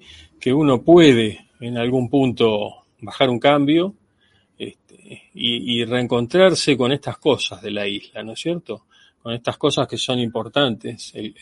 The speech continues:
el compartir un espacio sano, un espacio donde uno no tenga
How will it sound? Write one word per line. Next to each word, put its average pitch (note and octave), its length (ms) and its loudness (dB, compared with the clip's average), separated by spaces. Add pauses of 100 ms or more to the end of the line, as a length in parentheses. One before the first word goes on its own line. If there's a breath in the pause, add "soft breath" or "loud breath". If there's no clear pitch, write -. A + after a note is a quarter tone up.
el A#2 120 -14
compartir A#2+ 800 -6 (400 soft breath)
un A#2 160 -10
espacio A#2 960 -6 (120)
sano, A2 720 -2 (100)
un A2 100 -10
espacio A2 420 -6
donde - 640 -10 (100)
uno A#2 220 -6
no A#2 160 -6
tenga B2+ 500 -2